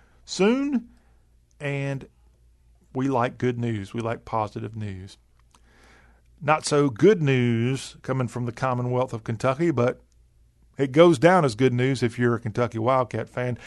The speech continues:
A grand jury has declined to indict six U K football players who were charged with first-degree burglary charges. And this Fayette County, Kentucky grand jury declining to indict the football players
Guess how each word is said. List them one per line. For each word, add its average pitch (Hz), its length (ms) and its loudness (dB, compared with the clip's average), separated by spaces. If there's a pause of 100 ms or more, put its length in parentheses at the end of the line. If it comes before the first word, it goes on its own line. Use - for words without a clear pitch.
(120)
A 160 140 8
grand 190 580 6
jury 131 400 8
has 123 220 4
declined 147 500 2
to 127 120 -2
indict 135 420 2 (120)
six - 520 4
U 160 200 2
K 147 220 0
football 120 400 2
players 117 420 0 (300)
who 143 120 4
were 139 140 6
charged 156 640 2 (140)
with 135 200 0
first-degree 143 920 0
burglary 127 600 0
charges. 104 640 -10 (640)
And 135 200 2
this 139 200 4
Fayette 151 320 -2
County, 139 280 -6
Kentucky 135 520 -4
grand 135 360 -4
jury 127 380 0
declining 160 800 0
to 139 140 -4
indict 123 420 0
the 120 160 -4
football 117 420 -4
players 120 400 -2